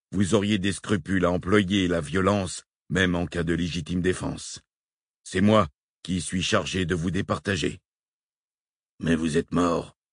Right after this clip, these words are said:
et nous avons reçu l'ordre d'amorcer ces bombes. Il se leva et alla à son bureau. Comme toujours lorsqu'il devait prendre une décision difficile,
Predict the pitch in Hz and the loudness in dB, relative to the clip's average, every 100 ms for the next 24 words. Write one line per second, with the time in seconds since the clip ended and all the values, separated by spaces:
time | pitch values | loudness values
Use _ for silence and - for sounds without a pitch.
0 | _ _ _ _ 80 95 90 95 90 90 | _ _ _ _ -2 -2 0 -2 0 -2
1 | 95 - 92 98 92 95 92 92 92 - | -2 -4 0 2 0 -2 -2 -2 -4 -6
2 | 98 - 90 92 87 90 _ _ _ _ | -8 -6 -4 -6 -8 -12 _ _ _ _
3 | _ _ _ _ _ _ _ _ _ - | _ _ _ _ _ _ _ _ _ 0
4 | 101 85 101 95 85 95 101 - 95 90 | 0 0 0 2 2 2 2 0 0 2
5 | 87 87 78 87 78 80 73 - - _ | 2 0 -2 -4 -4 -4 -6 -10 -16 _
6 | _ _ _ _ _ _ _ _ _ _ | _ _ _ _ _ _ _ _ _ _
7 | - 82 80 92 85 110 90 82 - 78 | -4 -4 -2 0 2 2 2 -4 -6 -6
8 | 73 73 85 - 90 85 85 85 78 90 | -4 -2 -2 -2 -2 -2 -2 -2 -2 -4
9 | - 87 73 73 85 78 76 80 - 90 | -4 -6 -6 -4 -4 -6 -6 -8 -4 -2
10 | 87 | 0